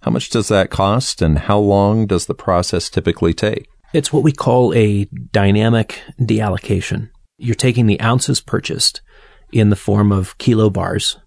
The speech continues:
Speaker 2: and you buy those at a significantly reduced price per ounce given the economy of scale,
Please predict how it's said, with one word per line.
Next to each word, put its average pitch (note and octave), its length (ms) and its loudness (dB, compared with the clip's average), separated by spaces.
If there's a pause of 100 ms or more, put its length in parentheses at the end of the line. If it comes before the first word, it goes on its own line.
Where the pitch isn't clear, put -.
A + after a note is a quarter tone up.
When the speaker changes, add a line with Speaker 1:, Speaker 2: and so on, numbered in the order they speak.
(360)
Speaker 2:
and G2+ 300 -2
you G2 80 -2
buy G#2+ 260 0
those G2+ 280 0
at G2 100 -2
a F#2+ 60 0
significantly A2+ 720 0
reduced G2 500 0
price - 380 -2
per - 200 -4
ounce G#2 360 0
given A#2+ 720 2 (300)
the G#2 80 2
economy A2 460 2
of F#2 120 0
scale, F#2 480 -4